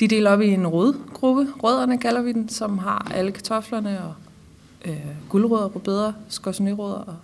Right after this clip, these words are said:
persillerødder og alt, hvad der hører i den kategori. Øhm, jordskokker også. Og så er der en, øh,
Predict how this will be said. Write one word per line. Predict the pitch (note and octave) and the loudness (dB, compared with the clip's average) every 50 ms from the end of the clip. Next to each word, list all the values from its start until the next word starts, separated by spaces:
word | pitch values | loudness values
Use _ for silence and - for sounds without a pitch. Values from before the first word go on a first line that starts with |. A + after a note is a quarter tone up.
| - - | -18 -16
persillerødder | - - - - G3 G3 G3 G3 F#3 F3+ F3+ F3 - - | -14 -14 -8 -6 -6 -6 -6 -8 -12 -14 -14 -16 -18 -18
og | - - - - - - - - - - - - - - - - - - - - | -20 -18 -18 -18 -18 -20 -20 -20 -20 -20 -20 -20 -18 -18 -20 -20 -20 -14 -6 -2
alt, | G3 A3 - A3+ | -2 -2 -2 -2
hvad | G3+ F#3+ F3 | -2 -2 -2
der | F3 E3 D#3 - - - - - - - - - - - - - - - - - | -2 -4 -6 -6 -10 -14 -16 -18 -20 -20 -20 -20 -20 -20 -20 -20 -20 -20 -12 -4
hører | - G3 F#3+ | 0 0 2
i | F#3+ | 2
den | F#3+ G3 G3 G#3 | 2 0 0 -2
kategori. | G3 - G3 G3 G3 F#3+ F#3+ - - - - | -2 -4 -8 -6 -4 -4 -4 -4 -6 -8 -4
Øhm, | - G3+ G3 G3 G3 F#3+ F#3+ F#3+ F#3+ F#3+ F#3 F#3 F#3 F#3 F#3 F#3+ G3+ - - - - - - - - - - - - - - | 0 2 4 4 4 4 4 2 2 2 0 0 -2 -2 -2 -2 -4 -4 -6 -10 -16 -18 -20 -20 -20 -20 -20 -20 -20 -10 -6
jordskokker | - F3+ E3+ F#3+ - - - C4 B3+ B3+ - | -2 -2 -2 -2 -4 -6 -8 -8 -8 -8 -8
også. | - C4+ B3+ B3 - - - - - - - - - - - - - - - - - - - - - | -8 -8 -8 -6 -4 -4 -6 -6 -10 -14 -18 -20 -20 -20 -20 -20 -20 -20 -20 -20 -20 -20 -20 -20 -10
Og | - F#3+ | -4 -2
så | - - A#3 | 0 2 4
er | A3 A3 G#3+ G#3 | 4 4 4 4
der | G3+ G3 F#3+ - | 2 2 -2 -2
en, | - A3 F#3+ F#3 F3+ F3 F3 F3 | -2 -4 -4 -2 -2 -4 -4 -4
øh, | E3+ E3+ E3+ F3+ | -4 -6 -8 -10